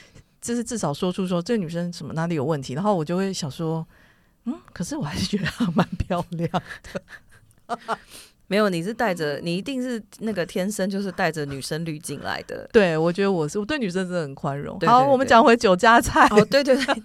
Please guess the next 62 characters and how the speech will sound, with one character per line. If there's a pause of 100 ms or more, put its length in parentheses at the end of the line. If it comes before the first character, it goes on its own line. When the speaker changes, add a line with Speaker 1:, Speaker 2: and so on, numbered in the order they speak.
Speaker 2:
讲
回
酒
家。
Speaker 1:
<laughs>
Sorry，
Speaker 2:
哎
呦，
真
的
太
好
笑。
Speaker 1:
离
题，
离，
离
题
太
远。
Speaker 2:
真
的
离
题
离
很
远。
哎， (420)
其
实
我
们
去
吃
的
那
间
酒
家
菜，
我
觉
得
蛮
有
意
思，
哎，
可
以
推
荐
给
大
家。
Speaker 1:
哪
一
家？ (480)
Speaker 2:
宾
王
大
饭